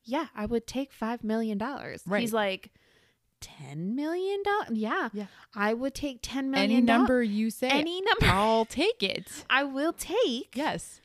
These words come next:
Speaker 1: the money.
Speaker 2: Mm-hmm.
Speaker 1: And he's just like, "That's too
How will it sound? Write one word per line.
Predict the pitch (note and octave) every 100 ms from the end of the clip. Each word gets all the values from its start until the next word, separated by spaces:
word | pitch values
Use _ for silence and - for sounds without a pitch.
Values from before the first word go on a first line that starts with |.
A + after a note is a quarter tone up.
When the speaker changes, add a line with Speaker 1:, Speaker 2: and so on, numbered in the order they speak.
| _
Speaker 1:
the | A3+ A3+ D4
money. | D4 F#4+ C#5 G#4 G#3+ D3 -
Speaker 2:
Mm-hmm. | G#3+ G#3+ G#3+ G#3+ G4
Speaker 1:
And | D4
he's | F4 E4+
just | E4+ -
like, | D4 C#4+ -
"That's | D4+ -
too | - F4